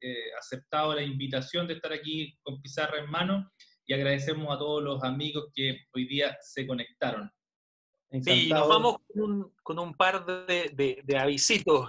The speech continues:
Speaker 2: importantes para el mundo de la, de la educación. Por supuesto, eh, empezó esta, la quinta versión del famoso Global Teacher Prize Chile, este, llamado el, el Nobel de la Educación.
Speaker 1: ¿Va a
Speaker 2: Eh,
Speaker 1: estar
Speaker 2: recordar
Speaker 1: Nelson?
Speaker 2: No, tú, no, no, no, no.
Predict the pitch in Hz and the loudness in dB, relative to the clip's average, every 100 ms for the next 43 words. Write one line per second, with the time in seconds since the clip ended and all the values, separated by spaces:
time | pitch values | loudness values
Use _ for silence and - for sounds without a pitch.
0 | 135 143 135 156 151 202 - 170 147 160 | -4 -4 2 2 4 0 2 0 4 2
1 | 165 160 190 180 165 151 143 - 139 147 | 4 2 2 6 6 6 2 0 0 2
2 | 170 220 196 - 208 226 - 175 - - | 4 2 0 0 2 2 2 -2 -2 -12
3 | - 160 160 160 160 - 147 160 - 254 | 0 2 2 0 -6 -6 0 2 6 8
4 | 254 214 - 190 180 170 165 285 277 247 | 8 6 2 4 4 2 2 0 4 2
5 | 214 - 262 208 175 208 208 202 - 185 | 2 2 2 2 4 4 4 2 0 0
6 | 202 202 190 165 196 196 156 208 196 196 | 2 4 2 4 6 4 2 -8 -2 -4
7 | - 185 190 170 - _ 220 214 180 165 | 2 4 4 2 -4 _ 0 2 2 0
8 | 151 - 160 160 170 175 175 175 175 160 | -2 -6 -2 2 2 2 2 4 4 2
9 | 156 151 175 226 214 190 180 175 175 - | -2 -2 4 6 6 6 2 2 0 6
10 | 226 226 - - - - 151 160 - 208 | 6 4 -4 -20 -8 4 4 4 4 4
11 | 208 160 190 196 240 - - _ - 392 | 4 4 2 2 -6 -10 -20 _ -20 -20
12 | _ _ _ - 160 202 214 214 220 196 | _ _ _ -12 2 6 8 8 6 6
13 | 185 185 180 156 156 151 | 6 8 6 4 0 -2